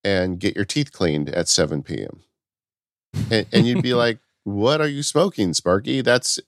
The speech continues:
Speaker 1: that's insane. I can only be in one place at one time." I mean, anybody listening to this knows that that's not something a rational person asks another person to do.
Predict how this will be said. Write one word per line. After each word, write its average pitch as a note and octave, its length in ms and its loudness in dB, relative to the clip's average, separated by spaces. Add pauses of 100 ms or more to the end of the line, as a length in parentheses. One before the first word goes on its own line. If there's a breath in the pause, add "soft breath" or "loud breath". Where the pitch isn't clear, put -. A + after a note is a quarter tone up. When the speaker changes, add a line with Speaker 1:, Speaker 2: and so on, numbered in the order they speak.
Speaker 1:
that's A#2 180 0
insane. B2+ 640 0
I G#2+ 120 0
can A#2 140 -4
only B2+ 240 2
be B2 140 -2
in A2+ 160 0
one G#2+ 260 0
place A2 300 0
at - 100 -2
one G#2+ 200 0
time." - 280 -2
I G#2+ 60 4
mean, G2+ 180 2 (480 loud breath)
anybody F3+ 460 0
listening F3 380 0
to F#2 80 -6
this - 260 -8
knows G2 260 2
that F2+ 240 0 (380)
that's B2 340 0
not A2 380 2
something G#2+ 400 0
a G#2 100 4
rational E2+ 540 0
person F#2+ 500 0
asks - 380 -4
another D#2+ 260 -2
person D#2 360 -8
to E2 80 -6
do. A2+ 240 -2